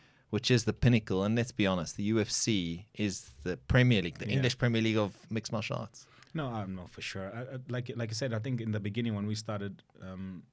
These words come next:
Speaker 2: becoming a champion, the U F C used to be first, like, the, the biggest thing. But, uh, in the back of our heads, obviously, the U F C has always been the, the, the, you know, the, the, the top, you know?
Speaker 1: Yeah.
Speaker 2: So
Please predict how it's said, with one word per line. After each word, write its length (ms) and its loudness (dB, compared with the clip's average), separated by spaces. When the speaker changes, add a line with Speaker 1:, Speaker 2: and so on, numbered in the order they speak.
Speaker 2:
becoming 440 -2
a 60 -4
champion, 400 -2
the 100 -2
U 100 0
F 60 -6
C 120 -6
used 200 -6
to 60 -10
be 120 -6
first, 340 -8
like, 200 -12
the, 260 -12
the 80 -12
biggest 400 -2
thing. 500 -6
But, 300 -8
uh, 60 -8
in 260 -6
the 60 -4
back 280 -8
of 140 -2
our 120 -4
heads, 320 -4
obviously, 340 -4
the 120 -6
U 120 -2
F 80 -8
C 100 -10
has 80 -10
always 200 -6
been 300 -8
the, 220 -8
the, 260 -14
the, 180 -16
you 120 -12
know, 200 -10
the, 240 -10
the, 200 -14
the 100 -12
top, 380 -6
you 100 -8
know? 140 -2
Speaker 1:
Yeah. 80 -6
Speaker 2:
So 800 -2